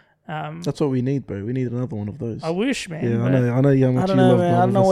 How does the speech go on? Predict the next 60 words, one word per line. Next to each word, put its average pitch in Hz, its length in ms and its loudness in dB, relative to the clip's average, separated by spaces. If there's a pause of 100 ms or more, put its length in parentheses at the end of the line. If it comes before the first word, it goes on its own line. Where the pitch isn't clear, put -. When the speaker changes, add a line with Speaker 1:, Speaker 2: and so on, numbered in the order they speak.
Speaker 2:
versus - 40 -8
Speaker 3:
happening 175 280 0
with 160 80 -4
Marvel 165 280 -2
versus 156 140 -6
Capcom. 165 120 0
Speaker 2:
That 226 120 12
was 311 120 8
Speaker 3:
There's 175 80 0
Speaker 2:
fun, 220 160 10
Speaker 3:
al-, 175 60 6
there's 214 100 4
Speaker 2:
bro. 247 100 8
Speaker 3:
always 370 220 4
Speaker 2:
I 269 80 10
didn't 285 180 8
know 269 80 10
what 233 140 10
I - 20 10
was 151 160 6
doing, 175 220 10
but 139 100 6
it 135 40 6
was 147 160 4
fun. 131 340 2
Speaker 3:
There 220 120 2
was 240 100 4
Speaker 2:
That - 100 4
Speaker 3:
always, - 160 2
Speaker 2:
game, 123 100 0
Speaker 3:
there's 220 140 0
always 190 340 4
Speaker 2:
honestly. 262 140 -2
Speaker 3:
issues 196 400 -6
with 170 140 -6
that 160 160 0
game. 151 280 -4
Like, 156 180 -4
as 175 180 -4
in, 190 120 -2
like, 175 200 0
not, 240 340 2
not 247 200 2
issues 233 360 -2
as 208 140 2
in, 196 120 0
Speaker 1:
You 180 60 -2
Speaker 3:
like, 160 100 0
Speaker 1:
talking 247 180 0
about 190 140 -4
Infinites 214 440 -8
and 214 120 -6
stuff? 214 340 -6 (220)
Speaker 3:
No, 254 260 2
not 311 380 -6
Infinites. 233 720 -8
I'm 208 160 -6
talking 226 280 0
about, 214 200 4
like, 202 340 0